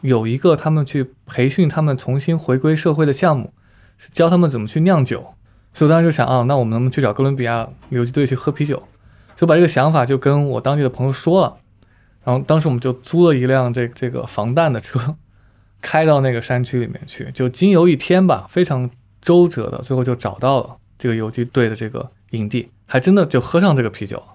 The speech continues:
所以这个事实上也是一个，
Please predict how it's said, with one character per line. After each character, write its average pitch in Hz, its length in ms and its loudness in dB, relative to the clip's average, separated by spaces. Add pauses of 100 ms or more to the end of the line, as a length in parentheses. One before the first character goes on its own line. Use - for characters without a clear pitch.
(760)
所 202 140 2
以 180 60 6
这 285 200 2
个 214 100 4
事 - 80 -2
实 165 120 4
上 160 220 2
也 123 160 -4
是 - 180 -2
一 143 120 2
个， 131 460 -2